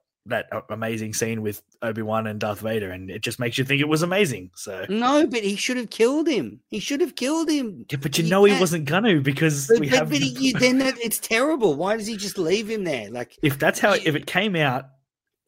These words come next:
Speaker 2: It's like leaving Hitler
Speaker 1: before the
Speaker 2: lying
Speaker 1: movies.
Speaker 2: alive. Yeah, it's
Speaker 1: Yeah, I,
Speaker 2: bullshit.
Speaker 1: <laughs> I just want, I just want a Vader series now. Like Kirk said, I just want Darth Vader. What does he do
Speaker 2: Yeah.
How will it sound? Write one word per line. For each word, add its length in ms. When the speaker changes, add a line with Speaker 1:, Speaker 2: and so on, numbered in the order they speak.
Speaker 2:
It's 140
like 120
leaving 280
Hitler 200
Speaker 1:
before 120
the 80
Speaker 2:
lying 200
Speaker 1:
movies. 220
Speaker 2:
alive. 720
Yeah, 240
it's 100
Speaker 1:
Yeah, 220
I, 160
Speaker 2:
bullshit. 340
Speaker 1:
<laughs> 40
I 100
just 180
want, 240
I 100
just 160
want 180
a 40
Vader 340
series 380
now. 260
Like 200
Kirk 180
said, 180
I 60
just 180
want 260
Darth 280
Vader. 260
What 200
does 100
he 100
do 220
Speaker 2:
Yeah. 20